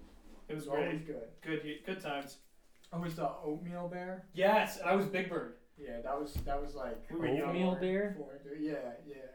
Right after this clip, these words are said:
Speaker 3: The fuck is oatmeal bear?
Speaker 2: It's a fucking bear.
Speaker 1: That likes fucking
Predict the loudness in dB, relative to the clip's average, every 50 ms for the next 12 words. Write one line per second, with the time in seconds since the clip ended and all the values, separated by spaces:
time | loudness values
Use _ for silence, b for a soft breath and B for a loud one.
0 | -16 -18 -18 -14 -8 -8 -8 -6 -4 -2 -2 -2 -2 -2 -2 0 0 2 2 2
1 | 0 0 0 0 -2 -2 -2 -2 -2 -2 -4 -4 -6 -8 -10 -10 -14 -18 -14 -12
2 | -12 -12 -12 -12 -12 -10 -10 -10 -12 -14 -18 -20 -20 _ -20 -14 -12 -10 -10 -10
3 | -10 -10 -8 -4 -4 -2 0 0 0 0 0 -2 -6 -4 2 2 4 4 2 0
4 | 0 0 0 0 -2 -4